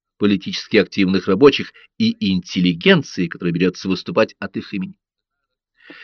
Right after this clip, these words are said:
Радикально настроенные рабочие, тяготеющие более к синдикализму, чем к марксизму,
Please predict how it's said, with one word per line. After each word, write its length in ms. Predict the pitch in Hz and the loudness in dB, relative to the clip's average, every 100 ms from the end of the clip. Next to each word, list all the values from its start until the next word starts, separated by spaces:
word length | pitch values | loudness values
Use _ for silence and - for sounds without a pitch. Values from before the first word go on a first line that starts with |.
| - - - _ | -20 -20 -20 _
Радикально 640 | 117 165 180 208 269 247 | 4 6 6 6 6 6
настроенные 680 | 135 113 - 113 117 113 110 | 6 4 6 6 8 8 8
рабочие, 800 | 113 107 104 107 101 - 98 101 | 8 8 6 4 4 2 2 2
тяготеющие 720 | 98 98 95 104 101 95 104 | 0 -2 0 2 2 2 2
более 220 | 98 101 | 2 2
к 40 | - | 0
синдикализму, 920 | - 120 110 104 117 110 107 107 107 | -2 0 0 0 2 4 4 2 0
чем 200 | - 107 | 0 -2
к 100 | - | 0
марксизму, 720 | 104 98 - - 95 87 120 | -2 -2 -4 -4 -4 -4 -8